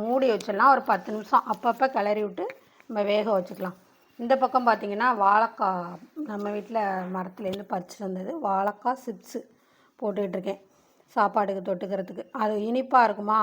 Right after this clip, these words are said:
இது கொஞ்சம் சிப்ஸு செய்யலாம் அப்படின்னு சொல்லிட்டு இந்த சீவிர கட்டையில தான். சில பேர் கேட்டுட்டே இருந்தீங்க, "இதுல காய்கறி கட் பண்ணி காமிங்கன்னு" சொல்லிட்டு. நான் அதை மிஸ் பண்ணிட்டேன். அடுத்த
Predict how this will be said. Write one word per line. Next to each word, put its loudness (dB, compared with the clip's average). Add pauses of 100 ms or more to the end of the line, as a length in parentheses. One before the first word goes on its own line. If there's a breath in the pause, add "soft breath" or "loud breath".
(200)
இது -10
கொஞ்சம் -6
சிப்ஸு -10
செய்யலாம் -2
அப்படின்னு -6
சொல்லிட்டு -6 (100)
இந்த -4 (400)
சீவிர 2
கட்டையில -2
தான். -6 (460 soft breath)
சில 6
பேர் 8
கேட்டுட்டே 6
இருந்தீங்க, 4
"இதுல 4
காய்கறி 4
கட் 0
பண்ணி 0
காமிங்கன்னு" 0
சொல்லிட்டு. -2 (100)
நான் -2
அதை -6
மிஸ் -8
பண்ணிட்டேன். 0 (400 soft breath)
அடுத்த -2